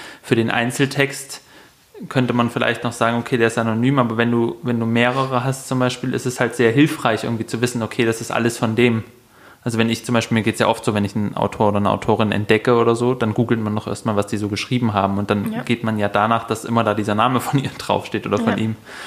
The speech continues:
Speaker 1: Und, ähm, das ist ja selbst bei Ferrante so, der Name darf ja trotzdem nicht fehlen, da steht ja nicht anonym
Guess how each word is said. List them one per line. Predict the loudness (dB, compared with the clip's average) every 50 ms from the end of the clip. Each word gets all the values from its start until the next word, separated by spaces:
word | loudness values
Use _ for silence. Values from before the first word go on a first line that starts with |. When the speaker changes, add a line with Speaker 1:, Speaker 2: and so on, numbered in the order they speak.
| -16 -18 -20 -20 _ _ -8
Speaker 1:
Und, | -6 -4 -4 -6 -6 -6 -4
ähm, | -2 -2 -2
das | -2 -4
ist | -4 -2 0
ja | 2
selbst | 4 4 2 2 2
bei | 0 0 0
Ferrante | 0 0 0 0 0 2 2 0
so, | 0 0 0 0
der | 0 0
Name | 0 0 0 0 2
darf | 2 0 0 0
ja | -2
trotzdem | -2 -2 -4 -4 -4 -4 -4
nicht | -4 -4 -2
fehlen, | 0 2 2 2
da | 2
steht | 0 0 -2 -2 -2
ja | -2
nicht | -4 -4 -2 -2
anonym | -2 0 0 0 2 2 2 0 -2